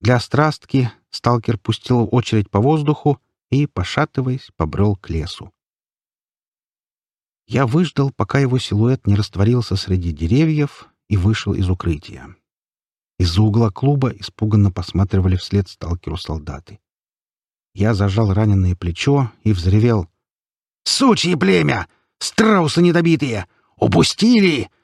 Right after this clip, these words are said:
Где главный?» Эпилог. Экран телевизора поливал зал голубым светом, будто электро.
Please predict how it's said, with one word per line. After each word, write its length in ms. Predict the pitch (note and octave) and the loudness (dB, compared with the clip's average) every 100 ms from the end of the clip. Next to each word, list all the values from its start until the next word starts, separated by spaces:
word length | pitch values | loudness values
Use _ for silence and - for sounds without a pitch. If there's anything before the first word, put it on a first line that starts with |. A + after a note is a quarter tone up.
| _ | _
Где 300 | - D3 G#3+ | -2 2 2
главный?» 640 | D3+ E3 C3 A#2 G#2 F2 _ _ _ _ _ _ _ _ _ _ _ _ _ _ _ _ _ _ _ _ _ _ _ _ _ _ _ _ _ _ _ _ _ _ _ _ _ _ _ _ _ _ _ _ - | 2 2 0 -2 -8 -10 _ _ _ _ _ _ _ _ _ _ _ _ _ _ _ _ _ _ _ _ _ _ _ _ _ _ _ _ _ _ _ _ _ _ _ _ _ _ _ _ _ _ _ _ -6
Эпилог. 640 | A#2 B2 A2+ F#2 - - _ _ _ _ _ _ _ _ _ _ _ _ _ _ _ _ _ _ _ _ _ _ _ _ _ _ _ _ _ _ _ _ _ - | -2 2 2 0 -4 -16 _ _ _ _ _ _ _ _ _ _ _ _ _ _ _ _ _ _ _ _ _ _ _ _ _ _ _ _ _ _ _ _ _ -12
Экран 300 | - B2 D#3+ | -2 0 0
телевизора 680 | - B2+ C3 E3+ D#3 D3 C#3+ | 0 0 2 2 0 0 0
поливал 460 | - G2+ A2 C#3 | 2 2 2 0
зал 260 | G#2 A2 B2+ | 0 0 -2
голубым 400 | G#2 G#2 F#2+ A2+ | 0 0 2 0
светом, 640 | - F#2+ B2 - A2 A#2 - | 0 -2 -2 0 0 0 0
будто 380 | F2+ - - - | -4 -4 -10 -2
электро. 600 | F2+ F2 - - F2 | 0 0 -4 -12 -12